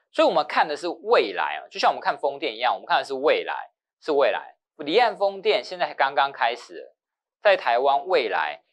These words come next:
到二零二五年、二零三零年，总共要插六百多只的这个风机，在这个我们台湾的北部到这个，呃，南部那边嘛。那最主要是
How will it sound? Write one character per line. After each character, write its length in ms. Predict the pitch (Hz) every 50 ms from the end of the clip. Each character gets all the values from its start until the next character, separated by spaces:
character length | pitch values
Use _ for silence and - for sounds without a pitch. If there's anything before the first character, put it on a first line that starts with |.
| _ _ _ _
到 180 | 175 156 147
二 120 | - 170 147
零 160 | 131 120 123
二 180 | - 151 143 131
五 180 | 110 98 90
年、 240 | 87 82 80 82 -
二 100 | - 143
零 180 | 135 120 110 110
三 220 | - - - 95
零 120 | - 113 107
年， 260 | 98 82 76 76 85
总 140 | _ 120 104
共 100 | 131 151
要 80 | 156 147
插 260 | - - 139 131 135
六 220 | 147 185 185 135
百 220 | 107 - 92 80 -
多 180 | 107 101 104
只 220 | 101 - - 101 95
的 280 | 87 90 78 71 - -
这 80 | 117 113
个 320 | 101 95 87 80 78 - _ _ _ _ _
风 240 | 135 123 123 123
机， 260 | 113 - 110 101 101 95
在 200 | - 147 135 113
这 120 | 120 123
个 300 | 110 101 95 85 87 - _ _ _ _ _ _ _ _ _ _
我 80 | 120 117
们 80 | 113
台 140 | - 120 117
湾 120 | 123 131
的 80 | 135 123
北 200 | 117 - 90 85
部 240 | - 120 113 101 95
到 220 | 90 110 104 98
这 120 | 92 107 98
个， 400 | 95 90 85 80 78 78 - _ _ _ _ _ _ _
呃， 420 | _ 101 90 87 85 80 78 80 90 98
南 180 | 92 95 98
部 200 | - 139 123 117
那 80 | 110 98
边 200 | 95 95 90 90
嘛。 140 | 85 71 69 -
那 100 | 156 160
最 140 | 151 175 147
主 140 | - 101 110
要 120 | 113 120
是 260 | 120 127 113 98 -